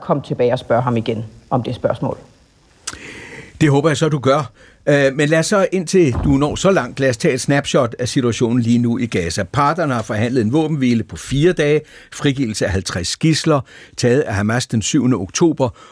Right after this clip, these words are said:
Speaker 2: og hvor amerikanerne siger, at der også er amerikanske statsborgere blandt de halvtreds. Og så,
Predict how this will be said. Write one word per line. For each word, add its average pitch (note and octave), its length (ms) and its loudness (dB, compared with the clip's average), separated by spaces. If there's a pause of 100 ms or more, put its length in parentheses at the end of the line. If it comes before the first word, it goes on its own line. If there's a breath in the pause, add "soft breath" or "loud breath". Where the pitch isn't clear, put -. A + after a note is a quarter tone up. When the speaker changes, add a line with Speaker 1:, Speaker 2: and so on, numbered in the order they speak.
Speaker 2:
og D3+ 100 2
hvor C#3 100 0
amerikanerne B2 680 0
siger, A#2 240 2
at A2+ 60 -2
der B2+ 60 -2
også G#2 240 0
er A2 40 0
amerikanske A2 600 -2
statsborgere G2+ 720 -2
blandt - 300 -4
de B2+ 100 2
halvtreds. G2 480 -2 (380 loud breath)
Og C#3+ 100 2
så, E3+ 240 0